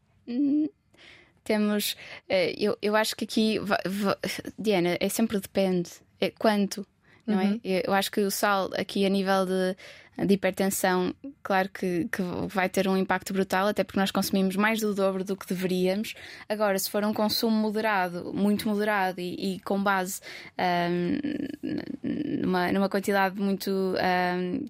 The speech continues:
Speaker 1: contida, eu não acho que, não há problema nenhum. Agora, o problema é o nosso excesso.
Speaker 2: Uhum. E demonizar o leite?
Speaker 1: Não.
Speaker 2: E o glúten?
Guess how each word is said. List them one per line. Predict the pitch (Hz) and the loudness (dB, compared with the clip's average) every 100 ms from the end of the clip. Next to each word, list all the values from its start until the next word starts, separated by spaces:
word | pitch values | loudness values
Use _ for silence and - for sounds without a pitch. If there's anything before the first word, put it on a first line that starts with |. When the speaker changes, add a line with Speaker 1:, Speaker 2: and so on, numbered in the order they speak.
| - | -4
Speaker 1:
contida, | 220 208 214 214 226 233 - | 0 2 2 0 2 0 0
eu | 220 - | -2 0
não | 233 220 | 2 2
acho | 226 - | 0 -2
que, | - 208 | -2 0
não | 190 202 | 2 2
há | 202 | 2
problema | 226 208 196 202 | 2 2 2 2
nenhum. | 208 196 | 2 2
Agora, | 180 175 180 - - - | 2 2 0 -8 -16 -8
o | 196 | -4
problema | 214 196 208 240 247 - | 0 2 2 2 0 0
é | 214 | 0
o | |
nosso | 220 220 226 | 2 2 0
excesso. | - 220 196 - - - - | 0 2 2 0 -4 -8 0
Speaker 2:
Uhum. | 202 202 240 _ - - - | 2 2 0 _ -14 -12 -4
E | 226 | 0
demonizar | 226 254 254 240 | 2 2 2 0
o | 240 | 0
leite? | 294 - - - _ _ - | 0 -2 -14 -20 _ _ 2
Speaker 1:
Não. | 208 165 170 - | 2 0 -6 -2
Speaker 2:
E | 226 | 0
o | 190 | 2
glúten? | 214 220 269 | 2 2 -2